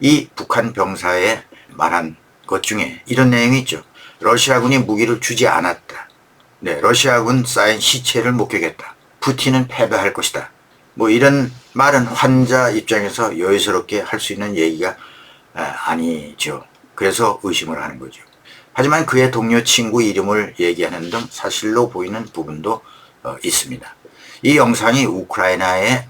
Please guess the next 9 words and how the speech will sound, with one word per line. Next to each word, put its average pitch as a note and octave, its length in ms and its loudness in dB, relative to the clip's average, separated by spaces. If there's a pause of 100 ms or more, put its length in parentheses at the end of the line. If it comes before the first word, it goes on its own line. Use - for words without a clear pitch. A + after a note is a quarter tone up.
(120)
북한군 E2+ 540 -8
귀순 F2 420 -8
홍보 A2+ 440 0
영상이 F#2 640 -4 (320)
아닌가, E2 600 -4
이런 G2 240 -4
생각을 E2+ 460 -4
하게 F#2 220 -2
되는데요. G#2 540 2